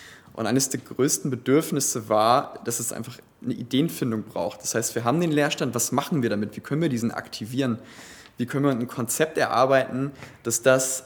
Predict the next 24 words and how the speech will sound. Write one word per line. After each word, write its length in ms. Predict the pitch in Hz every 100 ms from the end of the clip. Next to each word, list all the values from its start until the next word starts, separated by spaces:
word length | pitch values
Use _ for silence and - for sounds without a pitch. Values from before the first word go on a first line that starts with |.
| -
auch 200 | - 120
angenommen 600 | - 147 160 143 117 110 104
wird, 340 | 107 - -
dass 120 | 113
es, 280 | 120 - -
ähm, 420 | 113 117 113 110
der 100 | 113
Gesellschaft 480 | 117 113 127 - -
auch 100 | 113
ein 140 | 127 113
Stück 260 | 131 -
weit 140 | 120 113
was 480 | 113 - - - -
gibt 300 | 139 - -
und 220 | 120 120
eine 100 | 123
Bereicherung 520 | 120 113 120 110 104
darstellt? 460 | - - - - - _ _ _ _ _ _
Und 300 | - 131 131
genau 260 | 135 120 131
da 80 | 143
versuchen 440 | 170 143 151 147
wir 100 | 101
anzusetzen. 840 | 110 143 180 156 156 156 170 175